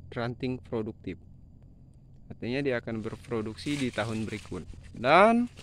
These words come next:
untuk proses selanjutnya, setelah ia memasuki pasca pembungaan sampai dengan bulan sepuluh, itu belum kita lakukan penyimpanan bahan. Artinya semua tunas-tunas kecil yang tumbuh,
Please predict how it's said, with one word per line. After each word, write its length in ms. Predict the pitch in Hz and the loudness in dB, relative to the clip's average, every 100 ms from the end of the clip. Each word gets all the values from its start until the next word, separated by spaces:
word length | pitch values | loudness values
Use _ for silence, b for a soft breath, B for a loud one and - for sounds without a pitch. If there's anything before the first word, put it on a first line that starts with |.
| B B B B | B B B B
untuk 240 | 135 165 - | -4 -2 2
proses 400 | 151 147 139 - | 2 4 2 4
selanjutnya, 720 | 123 117 110 107 156 190 208 | 4 4 4 6 8 8 8
setelah 320 | - - 123 | 2 2 4
ia 160 | 117 117 | 6 4
memasuki 480 | 120 127 139 135 - | 4 0 -2 -4 -2
pasca 320 | 117 - 117 | -2 0 -2
pembungaan 800 | 110 104 104 95 139 165 196 185 - - B B B B - - - | 0 -2 0 4 6 6 4 -2 -14 -20 B B B B -20 -20 -20
sampai 400 | - - 113 139 | -10 -6 2 4
dengan 220 | 139 127 120 | 4 4 4
bulan 240 | 120 117 | 4 2
sepuluh, 560 | 113 - 113 139 180 233 B B B B B - - - - - - - - - - - - - - | 0 0 4 8 8 6 B B B B B -20 -20 -20 -20 -20 -20 -18 -18 -20 -20 -20 -20 -12 -4
itu 400 | 135 - 196 202 | -4 4 6 8
belum 400 | 180 208 208 175 | 10 10 10 4
kita 320 | 151 156 147 | 4 8 10
lakukan 480 | 147 156 - 156 160 | 8 6 2 2 4
penyimpanan 560 | 147 143 139 139 139 | 4 4 4 4 4
bahan. 400 | 139 139 113 101 | 4 2 2 0
Artinya 720 | 104 107 - 110 127 151 170 - B | -4 -8 -4 -2 2 4 4 0 B
semua 480 | - - 123 123 117 | -8 0 2 2 0
tunas-tunas 640 | 139 151 - 135 123 - | 2 0 2 0 0 -2
kecil 320 | - 147 156 | 0 6 8
yang 240 | 135 123 117 | 6 4 2
tumbuh, 400 | 120 120 143 | 2 4 4